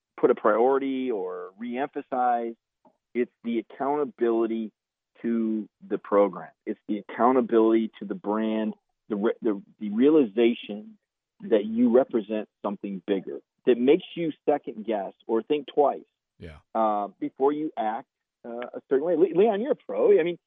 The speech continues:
Speaker 1: at some point, N F L, the N F L players, they realize, "Hey, I can't, I can't just go out and be a, you know, because I, I, I represent something bigger. This is my brand. This is
Speaker 2: Well
Speaker 1: my personal brand. I,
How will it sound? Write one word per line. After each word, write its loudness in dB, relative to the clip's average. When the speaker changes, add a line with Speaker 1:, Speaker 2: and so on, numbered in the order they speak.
Speaker 1:
at -8
some 0
point, -4
N -2
F -6
L, -4
the -2
N -4
F -2
L -6
players, -4
they -2
realize, 0
"Hey, -8
I -2
can't, -12
I -10
can't -2
just -2
go -2
out 0
and -12
be -4
a, -2
you -6
know, -4
because 0
I, -6
I, 4
I 4
represent -2
something -10
bigger. 0
This -6
is -8
my -6
brand. -12
This -10
is -6
Speaker 2:
Well -2
Speaker 1:
my -10
personal -2
brand. -4
I, 0